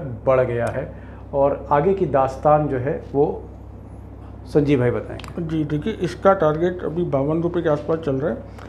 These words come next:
Speaker 2: इसका target है नाइंटी थ्री।
Speaker 1: Almost दुगना कर दिया।
Speaker 2: हाँ, तो ये plastic की कंपनी है ज़्यादा, Plastic और पैकेजिंग
Speaker 1: जी हाँ।
Speaker 2: आपने बताया। तो आईसीआईसीआई securities उसको नाइंटी थ्री का target दे रहे हैं। लेकिन जो कारण था लाने का share को,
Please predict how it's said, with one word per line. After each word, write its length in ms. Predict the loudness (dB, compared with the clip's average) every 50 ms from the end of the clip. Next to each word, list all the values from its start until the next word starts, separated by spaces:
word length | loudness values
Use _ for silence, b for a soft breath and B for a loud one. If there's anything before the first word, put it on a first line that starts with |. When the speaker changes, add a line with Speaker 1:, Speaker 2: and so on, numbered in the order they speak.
| B B B
Speaker 2:
इसका 160 | -6 -2 -2
target 460 | 0 2 4 4 4 4 2 0 0 0
है 80 | 0 0 0
नाइंटी 420 | 2 2 2 2 2 0 0 -2 -2
थ्री। 440 | -2 -2 -2 0 0 0 -2 -4 -8 -12 -14 -16 -16 -16 -16 -16 -16 -16 -16 -16 -16 -16 -16 -16 -16 -10 -2 4
Speaker 1:
Almost 340 | 4 6 6 6 6 4 4
दुगना 260 | 4 4 4 4 4
कर 100 | 4 2
दिया। 220 | -2 -4 -4 -6 -4
Speaker 2:
हाँ, 480 | -2 -2 -2 -2 -4 -6 -8 -10 -12 -14 -14 -16 -16 -18 -18 -14 -6 -2
तो 80 | 0
ये 100 | 0 0
plastic 580 | 0 2 4 4 4 2 2 0 -2 -2 -2 -2
की 120 | -4 -2
कंपनी 460 | 2 4 6 6 6 6 2 0 0 0
है 80 | 0
ज़्यादा, 220 | 0 -2 -2 -4 -6 -8 -6
Plastic 400 | -4 -4 -4 -4 -6 -8 -6 -4
और 80 | -4 -4
पैकेजिंग 360 | -4 -4 -4 0 2 4 6
Speaker 1:
जी 100 | 6 6
हाँ। 100 | 6 4
Speaker 2:
आपने 200 | 0 -2 -6 -8
बताया। 260 | -8 -8 -10 -10 -12 -12 -14 B B B B B B B B B -8
तो 100 | -6 -2 0
आईसीआईसीआई 500 | 0 0 2 4 4 4 4 4 2 2
securities 580 | 2 2 0 2 2 2 2 2 2 0 0
उसको 220 | 0 -2 -2 -2 0
नाइंटी 300 | 0 0 0 0 -2 -6
थ्री 220 | -6 -4 -2 0
का 80 | 0 2
target 380 | 2 2 2 2 2 -2 -2
दे 80 | 0 -2
रहे 80 | -2 -2
हैं। 100 | -6 -8 B B B B B B
लेकिन 220 | -4 -2 0 0 2
जो 340 | 4 4 4 4 2 0 0
कारण 320 | 2 4 4 4 4 4
था 120 | 2 2 2
लाने 280 | 2 2 0 0 0
का 120 | 0 0 -2
share 240 | -2 0 -2 -2 -2
को, 300 | -2 -2 -4 -4 -4